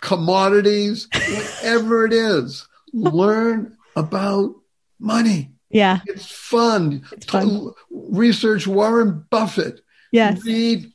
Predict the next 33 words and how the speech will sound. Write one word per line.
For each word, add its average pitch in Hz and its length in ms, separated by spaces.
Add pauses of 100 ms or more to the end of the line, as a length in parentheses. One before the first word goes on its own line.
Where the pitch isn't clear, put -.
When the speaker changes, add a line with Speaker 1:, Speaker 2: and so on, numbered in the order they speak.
Speaker 1:
books. - 640 (120)
Again, 233 500 (480)
an 143 200
hour 180 420
with 180 320
your 185 140
group 151 440 (140)
once 131 360
a 165 40
week, 185 400 (540)
ten 202 760 (220)
minutes 185 680 (140)
a 147 100
day, 147 720
five 147 280
days 170 220
a 160 40
week, 156 340 (300)
learning 185 300
about 180 220
money. 170 380 (100)
Now, 135 340 (680)
is 113 200
that 160 180
all, 190 220
Barry 214 300
Shore? 214 260
Well, 139 200
gee, 135 380 (440)
I'll 160 160
tell 190 180
you 160 80
something. 117 460